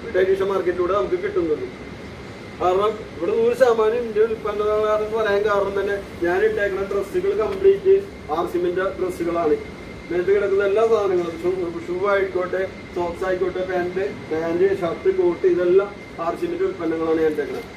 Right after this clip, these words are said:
അതുകൊണ്ട് തന്നെയാണ് നൂറ് ശതമാനം ഉൽപ്പന്നങ്ങൾ ഇന്ത്യൻ ഉൽപ്പന്നങ്ങളാണെന്ന് പറയാൻ കാരണം എൻ്റെ വീട്ടിലോട്ട് ഉപയോഗിക്കുന്ന സാധനങ്ങൾ എല്ലാം ആർ സി എമ്മിൻ്റെ ഉൽപ്പന്നങ്ങളാണ്.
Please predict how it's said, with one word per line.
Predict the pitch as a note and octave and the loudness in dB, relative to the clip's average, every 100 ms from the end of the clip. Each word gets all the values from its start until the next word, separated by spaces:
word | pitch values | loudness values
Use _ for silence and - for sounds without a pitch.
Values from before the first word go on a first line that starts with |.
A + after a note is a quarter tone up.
| - | -6
അതുകൊണ്ട് | F3 G3 G3 | -2 0 2
തന്നെയാണ് | G#4 G#3+ G3+ | 4 4 4
നൂറ് | F#3+ - | 0 4
ശതമാനം | B4+ G#4+ F3+ F#3 G3 | 4 2 -4 -4 -6
ഉൽപ്പന്നങ്ങൾ | F3 F3 E3+ F3+ G#3+ | -6 -8 -6 -6 -6
ഇന്ത്യൻ | - F3+ F#3+ | -8 -10 -10
ഉൽപ്പന്നങ്ങളാണെന്ന് | F#3 E3 E3+ E3 E3 E3+ F3 | -10 -8 -6 -4 -4 -2 -4
പറയാൻ | E3 E3 | -4 -2
കാരണം | E3 C#3+ C3+ - - D#3 | -2 -2 -4 -10 -12 -8
എൻ്റെ | E3+ F#3 | -4 -2
വീട്ടിലോട്ട് | F3+ F#3 F#3 G3 | -2 -2 0 2
ഉപയോഗിക്കുന്ന | F#3+ F#3 F3+ F#3 F#3+ | 4 4 2 0 -2
സാധനങ്ങൾ | F3+ F3 E3+ D#3 - - - - E3 | -2 -2 0 -2 -6 -14 -14 -4 0
എല്ലാം | F#3 G#3+ G#4+ - F3 | 2 0 -2 -4 -2
ആർ | F3 E3+ | -2 0
സി | |
എമ്മിൻ്റെ | F3 F3 F3 | -2 0 -2
ഉൽപ്പന്നങ്ങളാണ്. | E3+ E3+ E3 D#3 | -2 -2 0 0